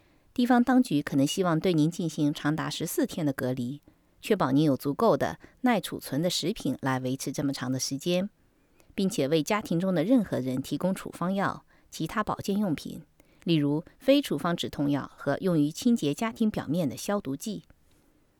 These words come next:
政府网站还建议在大流行的情况下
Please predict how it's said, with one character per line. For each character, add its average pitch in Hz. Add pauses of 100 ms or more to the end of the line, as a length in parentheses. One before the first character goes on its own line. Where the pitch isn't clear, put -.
(340)
政 294
府 240
网 147
站 165
还 175
建 185
议 143
在 185
大 254
流 185
行 170
的 160
情 151
况 165
下 139